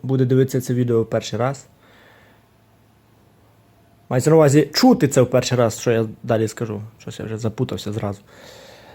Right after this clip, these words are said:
то ми, наша велика дружна воронська сім'я збирає на Mavic три тепер. Роман мені з фронта написав,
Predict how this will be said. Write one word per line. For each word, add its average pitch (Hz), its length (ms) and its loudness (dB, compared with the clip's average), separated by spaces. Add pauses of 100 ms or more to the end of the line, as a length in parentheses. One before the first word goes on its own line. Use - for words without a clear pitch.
(340)
то 143 300 4
ми, 196 320 4 (320)
наша 165 580 2
велика 147 380 4
дружна 139 520 4 (1700)
воронська 156 440 4
сім'я 156 420 6
збирає 156 640 6
на 135 340 4 (680)
Mavic 143 400 4
три 180 280 4
тепер. 127 420 -2 (880)
Роман 143 380 4
мені 147 160 6
з 139 80 -4
фронта 143 340 2
написав, 143 640 2